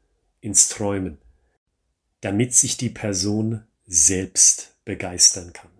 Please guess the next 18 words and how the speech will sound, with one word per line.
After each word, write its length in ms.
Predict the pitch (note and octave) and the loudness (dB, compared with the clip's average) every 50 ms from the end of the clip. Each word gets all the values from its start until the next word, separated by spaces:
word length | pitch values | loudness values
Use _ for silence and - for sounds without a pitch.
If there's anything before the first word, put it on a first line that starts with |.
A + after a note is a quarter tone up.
| _ _ _ _ _ _ | _ _ _ _ _ _
Und 280 | - F#2+ F2+ E2+ - - | -12 -10 -10 -8 -4 0
das 540 | A2 G#2 - - - - - - - _ _ - | 2 4 4 4 4 2 0 -4 -12 _ _ -14
macht 720 | F#2+ F#2 F#2 G2+ G2+ - - - - - - - _ - | -10 -8 -8 -8 -8 -10 -14 -16 -18 -18 -18 -18 _ -14
den 180 | G#2 G2+ F#2 F2+ | -12 -10 -8 -10
Ring 540 | F2 E2+ F2 E2+ F#2 G#2+ A#2 A#2+ B2 A#2+ | -10 -10 -8 -2 2 2 4 4 2 0
komplett, 840 | - - - A2 G2 F#2+ F#2 - - A#2 C3 D#3 - - - - - | -4 -6 -6 -4 -4 -4 -6 -4 -2 -2 -2 -2 -2 -6 -8 -8 -6
das 180 | G2+ F2+ - | -4 -2 -2
schließt 480 | - - - A2 A#2+ A#2+ G#2+ F#2+ - - | -2 -2 -2 -2 2 4 6 6 6 4
den 200 | A2+ G2+ F#2+ F#2 | -2 -6 -8 -10
Kreis. 680 | - - G2+ G2+ G#2 A2+ A#2+ - - - - - - - _ _ _ _ _ _ _ _ - | -10 -10 -8 -6 -4 0 4 4 6 6 4 2 -2 -8 _ _ _ _ _ _ _ _ -8
Dann 260 | A2 G#2+ B2 C3 A#2 | -6 -6 -4 -4 -4
haben 240 | A#2 A2+ G#2+ A2 A2 | -4 -4 -4 -4 -4
Sie 160 | G#2 G#2 F#2+ | -4 -4 -4
das 260 | G#2+ A2 A2+ - - | 0 2 4 4 4
erreicht, 540 | - G2 F#2+ F#2 F2+ F2+ F#2+ - - - - | 2 0 -8 -10 -10 -10 -10 -10 -10 -10 -4
was 200 | G2 - - - | 2 4 4 4
Sie 80 | G2+ F#2 | 4 0
brauchen. 680 | - - F2 F2+ G2+ F#2+ - - G2 G2 G#2+ - | -6 -8 -6 -6 -8 -8 -8 -8 -8 -6 -8 -8